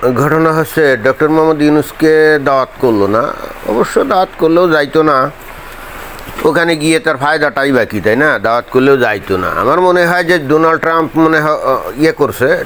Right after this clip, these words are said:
টের পাইছে যে, আহ, ডক্টর মোহাম্মদ ইউনূস তো অনেক বড় লোক, একেবারে নোবেল লরিয়েট, তাই না? দুনিয়াব্যাপী তার বিশাল সম্মান। ওই সমস্ত অনুষ্ঠানে, আহ, না গেলে তার কিছু যায় আসে না। বরং মনে হয় যে,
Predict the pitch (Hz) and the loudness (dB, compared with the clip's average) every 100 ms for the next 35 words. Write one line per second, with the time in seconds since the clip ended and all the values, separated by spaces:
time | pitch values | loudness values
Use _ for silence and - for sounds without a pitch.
0 | - 156 156 143 135 - 127 147 - - | 0 0 0 -4 -2 2 2 0 -14 -18
1 | - - - - - - 113 127 135 131 | -18 -16 -16 -16 -12 -4 0 2 2 2
2 | - - - - 139 135 123 139 160 165 | -2 -12 -20 -4 0 0 0 0 0 2
3 | 165 170 143 147 151 165 165 143 110 120 | 2 2 2 0 2 0 0 0 0 2
4 | 139 165 196 151 - - - - - - | 4 4 4 0 -4 -12 -12 -18 -18 -18
5 | - - - - - - - 135 131 143 | -18 -18 -16 -16 -16 -10 -6 -2 2 2
6 | 143 147 147 151 147 139 123 120 - 120 | 2 2 2 2 4 2 2 0 0 -2
7 | 139 170 117 131 139 143 139 139 135 - | 0 0 0 0 2 2 2 2 0 0
8 | 156 160 160 151 123 147 147 165 170 170 | 2 4 2 0 -2 -6 -2 0 2 0
9 | 170 - 131 135 120 101 104 147 170 202 | -2 0 0 2 0 0 -2 -2 0 0
10 | 208 - 185 160 151 160 160 151 - - | -2 0 2 2 0 -2 0 -2 -4 -16
11 | - - - - - 147 147 151 143 120 | -18 -18 -18 -6 0 2 2 0 0 0
12 | 143 151 151 147 147 135 127 131 113 101 | 0 0 0 -2 0 0 2 0 -2 -2
13 | 101 110 156 160 - - - - - - | -2 2 2 0 -4 -18 -20 -20 -20 -18
14 | - - - - - 110 117 147 160 165 | -20 -20 -20 -20 -8 -2 0 0 -2 0
15 | 170 170 | 2 2